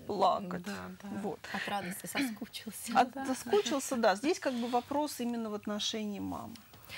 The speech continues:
Speaker 3: А вот стоит ли родителю находиться в группе? Если да, то как долго?
Speaker 1: Я думаю, что находиться в группе не стоит,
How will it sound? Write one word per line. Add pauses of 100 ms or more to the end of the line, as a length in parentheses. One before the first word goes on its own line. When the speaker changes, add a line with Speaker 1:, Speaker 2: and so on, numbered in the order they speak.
(120)
Speaker 3:
А
вот
стоит
ли
родителю
находиться
в
группе?
Если
да,
то
как
долго? (2250)
Speaker 1:
Я
думаю,
что
находиться
в
группе
не
стоит,